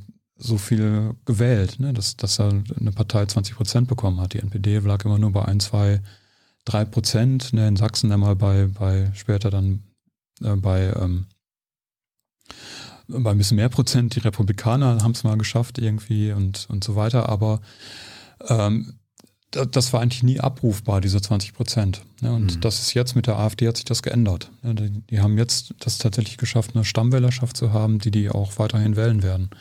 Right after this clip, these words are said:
Speaker 1: Ja, egal, wie die sich verhalten. So, das, äh, das sieht man ja auch, äh, da wo ich herkomme, in der, in der Kleinstadt sind jetzt auch erstmal zwei Leute eingezogen in,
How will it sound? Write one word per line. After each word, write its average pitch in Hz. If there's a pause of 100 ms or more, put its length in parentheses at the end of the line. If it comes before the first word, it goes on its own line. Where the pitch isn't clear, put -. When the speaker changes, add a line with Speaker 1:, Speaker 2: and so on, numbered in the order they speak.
(520)
Speaker 1:
Ja, 117
egal, 107
wie 107
die 101
sich 95
verhalten. 101 (120)
So, -
das, 98
äh, 98 (960)
das 107
sieht 123
man 117
ja 113
auch, 104
äh, 104 (760)
da 104
wo 107
ich 101
herkomme, 113
in 120
der, 110
in -
der 110
Kleinstadt 110
sind 110
jetzt -
auch 104
erstmal 107
zwei 107
Leute 101
eingezogen 120
in, 113